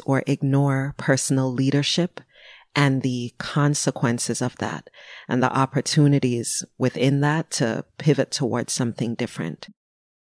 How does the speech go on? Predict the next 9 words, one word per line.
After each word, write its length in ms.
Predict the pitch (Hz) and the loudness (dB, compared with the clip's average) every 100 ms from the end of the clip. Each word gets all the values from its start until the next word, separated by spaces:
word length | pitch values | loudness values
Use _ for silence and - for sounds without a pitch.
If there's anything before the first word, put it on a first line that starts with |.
| _ _ | _ _
So 220 | - - 160 | -2 4 6
this 200 | 185 - | 6 4
episode 460 | 170 - 151 151 143 | 2 2 4 4 4
is 160 | 139 | 2
not 240 | 143 135 131 | 2 0 0
actually 680 | 135 135 - 131 135 131 139 151 _ _ _ _ - | -2 0 -2 -2 -2 -4 -8 -12 _ _ _ _ -6
a 60 | 143 | -6
focus 600 | - 156 139 - 127 - 131 | 2 4 4 0 -4 -4 -2
on 400 | 131 127 131 | -2 -2 -4